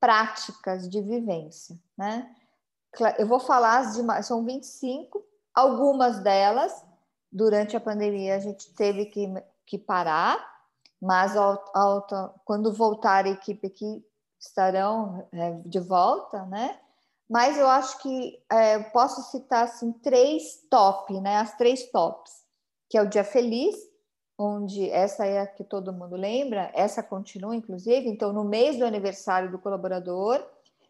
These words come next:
ele tem direito a um dia, combinado com o seu gestor, pra fazer o que ele gosta. E o único combinado é mandar uma foto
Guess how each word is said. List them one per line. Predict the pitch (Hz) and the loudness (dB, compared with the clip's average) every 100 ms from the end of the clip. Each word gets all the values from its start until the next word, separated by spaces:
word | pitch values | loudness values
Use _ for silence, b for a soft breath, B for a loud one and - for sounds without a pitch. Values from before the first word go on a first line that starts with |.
| - | -8
ele | 196 208 | -4 -2
tem | 208 208 | -2 -2
direito | 202 202 190 196 | -2 -4 -4 -4
a | 185 | -4
um | 190 190 | -4 -10
dia, | 180 185 175 202 392 427 _ _ _ _ _ 180 185 - _ _ | -10 -10 -6 -4 -4 -6 _ _ _ _ _ -12 -12 -16 _ _
combinado | 196 190 190 180 170 165 - | 0 0 0 -2 -2 -2 -6
com | |
o | 190 | -14
seu | 180 | -12
gestor, | 175 185 - 208 226 311 B B B _ | -10 -12 -8 -2 0 -2 B B B _
pra | 277 | -2
fazer | 285 262 269 | 0 2 2
o | 247 | 0
que | 277 | -2
ele | 269 254 | -4 -2
gosta. | 202 156 180 - - - | -2 -2 -6 -14 -20 -10
E | 220 254 | -4 -2
o | 269 | 0
único | 330 403 440 427 | 0 0 0 0
combinado | 392 285 254 233 220 196 190 226 - - _ | 0 0 0 -2 -2 -2 -2 -4 -8 -16 _
é | 214 214 254 - _ _ _ _ _ | 0 2 0 -4 _ _ _ _ _
mandar | 220 220 208 196 208 | -10 -6 -2 0 0
uma | 214 240 | -4 -6
foto | - 208 202 - - | -2 -2 0 -6 -20